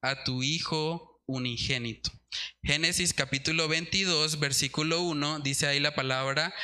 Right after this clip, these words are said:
"Aconteció después de estas cosas que probó Dios a Abraham y le dijo, 'Abraham', y él respondió, 'Heme aquí', y dijo, 'Toma ahora tu hijo, tu único, Isaac,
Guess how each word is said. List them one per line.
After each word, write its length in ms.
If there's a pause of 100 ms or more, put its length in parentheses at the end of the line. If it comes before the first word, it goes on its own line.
(160)
"Aconteció 840
después 400
de 80
estas 320
cosas 720 (300)
que 140
probó 540
Dios 380
a 100
Abraham 720
y 120
le 200
dijo, 640
'Abraham', 720 (180)
y 120
él 100
respondió, 840 (220)
'Heme 400
aquí', 580 (380)
y 120
dijo, 440 (320)
'Toma 400
ahora 680
tu 180
hijo, 680 (140)
tu 100
único, 1160
Isaac, 880